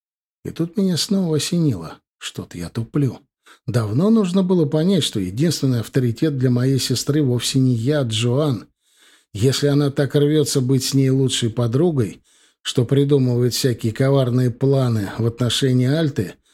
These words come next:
то это надо обязательно использовать для ее развития. В свое оправдание мог сказать только то, что раньше у меня никогда не было сестры,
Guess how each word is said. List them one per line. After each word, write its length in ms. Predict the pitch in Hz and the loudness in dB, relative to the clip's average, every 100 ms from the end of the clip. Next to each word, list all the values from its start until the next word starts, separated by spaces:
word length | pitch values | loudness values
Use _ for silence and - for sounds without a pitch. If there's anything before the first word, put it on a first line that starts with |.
| _ _ | _ _
то 100 | - | -14
это 260 | 82 - 104 | -14 -8 -6
надо 300 | 98 101 104 | -4 -4 -4
обязательно 800 | 107 113 104 107 127 156 175 196 | -2 -2 -2 -2 -2 0 0 0
использовать 600 | - - 254 160 160 139 | -2 -2 0 2 0 2
для 160 | 143 | 2
ее 220 | 156 147 143 | 2 2 2
развития. 640 | 170 165 175 120 90 71 - - - | 0 0 0 0 -4 -12 -16 -20 -16
В 80 | - | -6
свое 280 | 113 113 107 | -2 0 0
оправдание 580 | 104 107 98 147 143 113 | -2 -6 -2 0 2 2
мог 200 | 123 - | 0 -2
сказать 440 | - 117 123 117 | -4 -2 0 -2
только 260 | 120 110 113 | -2 -2 -4
то, 180 | - 156 | 0 0
что 200 | - 127 | 0 0
раньше 320 | 139 143 - | 2 0 2
у 40 | |
меня 180 | 135 139 | 2 4
никогда 460 | 135 131 135 127 147 | 2 0 0 2 2
не 180 | 135 127 | 2 2
было 200 | 120 117 | 0 0
сестры, 600 | - 117 - 117 98 | -2 -2 -2 -2 -4